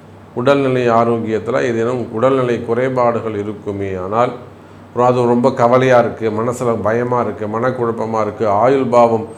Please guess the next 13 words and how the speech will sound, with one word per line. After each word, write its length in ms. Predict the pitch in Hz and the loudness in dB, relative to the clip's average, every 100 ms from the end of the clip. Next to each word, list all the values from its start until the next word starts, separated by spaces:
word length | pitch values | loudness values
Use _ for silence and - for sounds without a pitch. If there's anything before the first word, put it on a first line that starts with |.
| - - - | -20 -20 -6
ஏதாவது 480 | 110 120 131 131 117 | -2 4 4 4 4
ஆயிடுமோ 580 | 113 123 123 123 127 123 - | 4 2 0 2 2 2 -2
அப்படிங்கிற 340 | 110 120 113 107 | -2 0 -2 0
பயம் 340 | 110 120 120 | 0 0 0
இருக்கு, 360 | 107 95 101 92 | -2 -4 -6 -4
அந்த 240 | 110 123 | -2 -2
மாதிரியான 560 | 120 113 107 104 113 123 | 0 -2 -2 -4 -2 -2
பயம் 360 | 107 107 110 | -2 -2 -2
இருக்குமே 460 | 107 104 101 101 95 | -4 -6 -8 -6 -6
ஆனால், 340 | 90 95 117 156 - - - - - - - - | -6 -2 -2 -2 -8 -20 -20 -20 -20 -20 -20 -8
அவையெல்லாம் 800 | 101 98 104 104 101 104 101 92 | -6 -4 -4 -4 -4 -4 -4 -4
கூட 220 | 107 110 | -4 -2
விலகி 640 | 98 104 110 110 139 123 - | -2 -2 -4 -4 -4 -6 -10